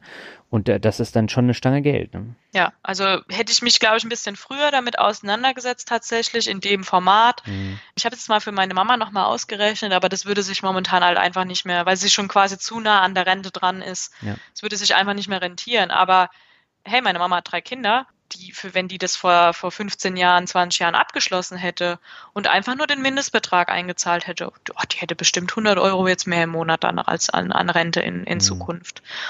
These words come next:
Speaker 2: Und das hätte sich einfach, ähm, gerechnet. Also ich glaub, für so, ja, geringen Verdiener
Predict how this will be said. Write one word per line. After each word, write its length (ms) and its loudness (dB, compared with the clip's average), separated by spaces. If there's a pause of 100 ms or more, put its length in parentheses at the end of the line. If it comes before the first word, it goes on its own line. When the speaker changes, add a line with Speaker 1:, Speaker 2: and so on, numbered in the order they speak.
(140)
Speaker 2:
Und 100 2
das 100 4
hätte 140 2
sich 160 4
einfach, 460 2
ähm, 340 -2
gerechnet. 400 -2
Also 160 0
ich 80 -2
glaub, 180 2
für 120 -6
so, 320 -2 (180)
ja, 160 -10
geringen 400 -6
Verdiener 800 4